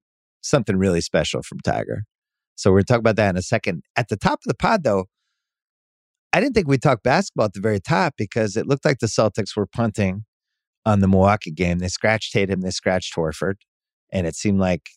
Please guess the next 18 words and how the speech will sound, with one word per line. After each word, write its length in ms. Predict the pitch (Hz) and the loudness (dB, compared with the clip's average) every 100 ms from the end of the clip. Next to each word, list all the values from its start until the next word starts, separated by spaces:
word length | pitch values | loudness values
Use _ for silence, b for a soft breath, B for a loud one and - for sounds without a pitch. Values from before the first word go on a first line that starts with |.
| _ - | _ -2
you 80 | |
know, 220 | 98 85 85 | 0 -2 -2
watching 360 | 98 101 - - | 0 0 -2 -2
from 180 | 101 | 0
afar, 460 | 90 - 92 90 90 | 0 0 2 2 0
kind 220 | - 156 175 | -2 0 0
of 80 | |
a 60 | 110 | 0
savvy 420 | - 120 92 92 | 0 0 0 0
way 240 | 90 92 92 | 2 2 2
to 80 | |
maybe 260 | 87 90 85 | 2 0 0
get 160 | 85 87 | 0 2
out 200 | 87 90 | 2 0
of 100 | 82 | -2
a 60 | |
two 180 | - 92 | -6 -8
seven 520 | 82 90 87 90 90 | -4 -2 0 -2 -4